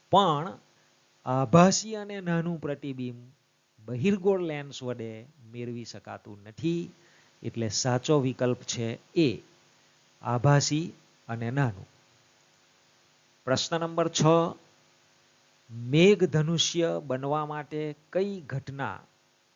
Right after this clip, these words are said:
કે ઘટનાઓ સામેલ છે? તો વિદ્યાર્થી મિત્રો, આપણે મેઘધનુષ્ય વિશે ખૂબ ડિટેલમાં શીખેલા છીએ કે મેઘધનુષ્યમાં વક્રીભવનની ક્રિયા પણ થાય છે,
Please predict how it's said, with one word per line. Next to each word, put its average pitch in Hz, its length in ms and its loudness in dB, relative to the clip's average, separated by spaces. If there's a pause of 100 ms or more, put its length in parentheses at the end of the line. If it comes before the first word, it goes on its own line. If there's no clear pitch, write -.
કે 143 160 0
ઘટનાઓ 143 800 -2
સામેલ 117 600 -4
છે? 113 220 -8 (1400)
તો 104 80 -10
વિદ્યાર્થી 131 520 2
મિત્રો, 156 580 2 (180)
આપણે 123 260 0
મેઘધનુષ્ય 131 880 2
વિશે 139 500 2 (680)
ખૂબ 117 220 0
ડિટેલમાં 139 500 4
શીખેલા 135 480 2
છીએ 135 420 -2 (560)
કે 123 120 2
મેઘધનુષ્યમાં 127 1160 0
વક્રીભવનની 131 840 0
ક્રિયા 131 340 2
પણ 135 240 -2
થાય 131 360 0
છે, 131 340 -6